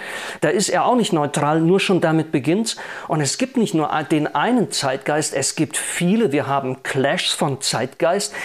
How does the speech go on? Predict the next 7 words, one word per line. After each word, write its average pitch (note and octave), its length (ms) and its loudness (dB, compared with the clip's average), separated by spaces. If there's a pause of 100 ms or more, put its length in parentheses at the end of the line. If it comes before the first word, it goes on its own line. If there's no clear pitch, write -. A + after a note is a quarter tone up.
(400)
Schäffer E3+ 460 0
ist F3 220 0
sich - 260 2
überhaupt E3 540 2
nicht F#3+ 240 0
bewusst E3 580 0
gewesen, C#3 640 2